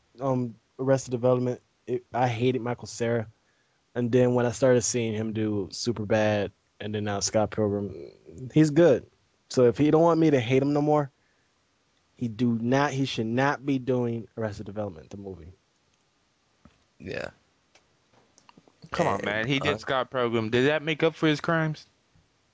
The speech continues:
Speaker 2: No.
Speaker 1: It made up for his
Speaker 2: Well
Speaker 1: crimes. It made up for, it made up for Arrested Development. It just, I can't, I can't see how is it funny at all.
Speaker 2: Yeah, I, I didn't
Speaker 1: Well
Speaker 2: like Arrested Development. I do like Michael Cera.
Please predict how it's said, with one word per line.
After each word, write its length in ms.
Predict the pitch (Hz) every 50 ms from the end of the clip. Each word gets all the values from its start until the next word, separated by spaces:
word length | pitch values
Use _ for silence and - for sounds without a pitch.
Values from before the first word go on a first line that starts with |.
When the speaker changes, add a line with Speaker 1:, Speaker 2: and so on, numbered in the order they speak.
| _ _ _ _ _ _ _ _ _ - - -
Speaker 2:
No. 440 | 104 110 120 120 117 107 98 101 101 - -
Speaker 1:
It 100 | 170 165
made 220 | 180 190 208 214 208
up 100 | 185 -
for 140 | - 180 165
his 100 | 139 113
Speaker 2:
Well 80 | 98
Speaker 1:
crimes. 340 | - 175 165 139 110 95 - - -
It 80 | 143
made 280 | 147 139 147 180 196 202
up 100 | 196 170
for, 160 | - 185 185 175
it 120 | - 143 139
made 220 | 147 170 196 202 208
up 120 | 196 165
for 280 | - 180 175 170 165 -
Arrested 300 | 143 139 147 151 135 135
Development. 360 | 127 120 127 123 110 98 - _ _
It 120 | - 120 117
just, 220 | 120 143 139 - _ - _ _ _ _ _ _
I 120 | - 143 151
can't, 300 | - - - 180 175 - _ _ - - - _ _ _ _ _ -
I 60 | 147
can't 220 | - - 214 202
see 160 | - - 208
how 220 | 185 175 185 185 180
is 140 | 170 147 139
it 100 | 127 120
funny 420 | - 151 160 156 113 87 - _ _ _ _ _ _
at 140 | 117 127 127
all. 320 | 143 156 147 104 80 - _ _ _ _ _ _ _ _ _ _ _ _ _ _ _ _ _ _ _ _ _ _ _ _ _ _ _ _
Speaker 2:
Yeah, 160 | - 127 101 -
I, 180 | 117 123 139 147
I 100 | - 135 143
didn't 80 | 160
Speaker 1:
Well 100 | 170 180 170
Speaker 2:
like 200 | 160 - - -
Arrested 480 | 82 117 120 117 113 - - 107 110
Development. 440 | 104 120 117 113 113 98 117 120 98 -
I 80 | 139 156
do 140 | 156 202
like 220 | 220 208 175 156 -
Michael 220 | 143 143 - 123
Cera. 340 | - - 143 127 104 95 76